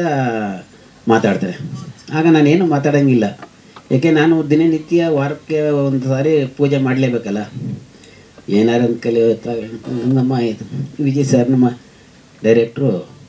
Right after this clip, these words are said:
ಸ್ವಲ್ಪ ಅನುಗುಣವಾಗಿ ತಗೊಂಡು ಹೋಗವ್ರೆ. ನಮ್ಮ ಕ್ಯಾಮ್ರಾಮನ್ ರಾಜಾ ಸರ್ ಅವರು ಏನು ಸೆರೆ ಹಿಡ್ದು ಇದೊಂದು ಸಿನಿಮಾ ಮಾಡಿದ್ರೆ, ಇದೆಲ್ಲ ನಮ್ಮ ನಿಮ್ಮಂಥವ್ರೆಲ್ಲ ಪ್ರೋತ್ಸಾಹ ಕೊಟ್ಟರೆ ಗ್ಯಾಪ್ ಆಗೋಯ್ತಂದ್ರೆ ಹಿಂಗೆ ಇದೆಲ್ಲ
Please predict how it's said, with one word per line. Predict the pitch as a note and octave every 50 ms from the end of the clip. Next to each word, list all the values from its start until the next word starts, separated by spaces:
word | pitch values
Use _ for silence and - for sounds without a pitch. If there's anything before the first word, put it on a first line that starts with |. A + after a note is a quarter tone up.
| - -
ಸ್ವಲ್ಪ | - A#2+ A2 - - A#2+ G2+ F2+ - - - - - - - - -
ಅನುಗುಣವಾಗಿ | G#2+ A2+ C3 C3 C#3+ D3 D3 C#3 C#3 D3+ - -
ತಗೊಂಡು | - G#2+ - B2+ B2+ A2 G2+
ಹೋಗವ್ರೆ. | G#2 G#2+ G#2+ A2 G#2 G2+ G#2 - - - - - - - - - - - - - - - - - - - - -
ನಮ್ಮ | A2+ G#2+ G2+ G2+
ಕ್ಯಾಮ್ರಾಮನ್ | - A2 G2+ G2+ G#2+ G#2+ G2+ G#2 G2+ F#2+ F2+
ರಾಜಾ | F#2 F2+ F#2 F#2+ G2
ಸರ್ | F#2 - - F2+
ಅವರು | F2+ F#2 - - - - - - - - - - - - - - - - -
ಏನು | G2 G2 G2+
ಸೆರೆ | - - F#2 F2+ F#2 F#2+
ಹಿಡ್ದು | F#2 F2+ F2 F2+ A2
ಇದೊಂದು | G#2+ F#2+ E2+ F2 E2 E2+ F2+ F#2 F#2 F2 F#2 F2 D#2+
ಸಿನಿಮಾ | - F#2 F2+ G#2 A#2 A2+
ಮಾಡಿದ್ರೆ, | G#2 G2 F#2 F#2 F#2+ F#2 F2 G#2 - - - - - - - - - - -
ಇದೆಲ್ಲ | - F2+ F2 F2+ F#2+ G#2 G2+ F#2 F2+ F2+ E2+
ನಮ್ಮ | F#2 F2+ F2+ F2+ F2+ F2+
ನಿಮ್ಮಂಥವ್ರೆಲ್ಲ | F2+ F2+ F#2 F#2+ F#2 G2 G2+ G2 F#2+ F#2 - G#2 G2 F#2+ F#2 F2+ F#2 G2 G#2 G2+ F#2+ F#2 F2+ F2+ F2+ F#2 F2+ F2
ಪ್ರೋತ್ಸಾಹ | F2 - - F#2+ F2 D#2+ - F#2+ F#2
ಕೊಟ್ಟರೆ | - F#2+ F2+ - A2+ A#2 - - - - - - -
ಗ್ಯಾಪ್ | C3+ D3+ F3 F3+ F3+ F#3
ಆಗೋಯ್ತಂದ್ರೆ | F3 E3 E3 D#3+ D#3+ D#3+ D#3 D3+ D3+ D#3 D#3+ D#3 D3+ D3+ D3 C#3+ C#3+
ಹಿಂಗೆ | C#3+ C#3+ D3+ D3 D#3+ D#3 D3+ D3+ D3+ D3 D3
ಇದೆಲ್ಲ | D3 C#3 C#3 C3+ C3+ C#3